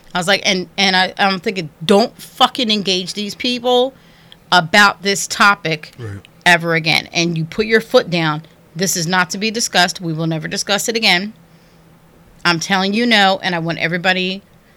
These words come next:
Speaker 1: here together so you can all hear the same message, and nobody can come back and be like, "Oh, well, you meant blah, blah, blah,"
Speaker 2: Right,
Speaker 1: or
Speaker 2: right.
Speaker 1: "You, maybe, maybe you were unsure." Nope.
Speaker 2: Right.
Speaker 1: It's no. So you can go in there firm,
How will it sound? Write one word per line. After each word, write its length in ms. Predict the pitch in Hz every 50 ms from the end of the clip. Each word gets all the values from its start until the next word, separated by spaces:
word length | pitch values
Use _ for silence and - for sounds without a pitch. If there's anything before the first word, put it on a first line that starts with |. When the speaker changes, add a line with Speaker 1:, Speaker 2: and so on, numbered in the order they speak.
| _ _ _ _ _ _ - - _ _ -
Speaker 1:
here 320 | - - - 233 220 202
together 580 | 175 - - 196 185 240 269 254 196 170 160 170
so 160 | 165 - 214
you 180 | 190 185 190 -
can 140 | - 202
all 140 | 196 190 180
hear 180 | 175 190 185 185
the 100 | 165 165
same 380 | - 196 185 185 180 165 - - - - - -
message, 440 | 208 190 180 175 - 185 160 156 - -
and 160 | - 185 175
nobody 320 | 185 196 190 175 190 180 180
can 140 | 170 175 160
come 160 | - 190 180
back 180 | 170 160 160
and 60 | 175 170
be 80 | 175
like, 180 | 170 165 165 190
"Oh, 200 | 190 196 196 185
well, 180 | 165 170 175
you 200 | 170 156 180 190
meant 300 | 185 180 175 170 165 -
blah, 200 | 170 165 170 165
blah, 200 | 170 196 170 165
blah," 240 | 165 180 170 135 127
Speaker 2:
Right, 260 | 117 113 107 104 95 - -
Speaker 1:
or 100 | 180 170
Speaker 2:
right. 120 | 165 -
Speaker 1:
"You, 160 | 180 202 214 196
maybe, 460 | 190 190 196 190 170 190 185 180 165 - - - -
maybe 240 | 196 196 202 185 185
you 180 | 180 180 190 185
were 100 | 180 175
unsure." 460 | - 175 175 165 - 190 170 139 156 - -
Nope. 300 | 226 262 294 311 - - _ _ _
Speaker 2:
Right. 260 | - 123 98 90 - -
Speaker 1:
It's 240 | 214 226 - - -
no. 300 | 208 196 180 160 - 156 - _ _ _ - - - - - - - - - - - -
So 300 | - - 185 170 160 160 - - - - -
you 120 | 196 202
can 140 | 165 226 214
go 200 | 214 247 254 254
in 120 | 254 240
there 420 | 233 226 226 214 202 196 190 185 - _ _ -
firm, 720 | - - - - - - 262 262 269 277 277 285 302 311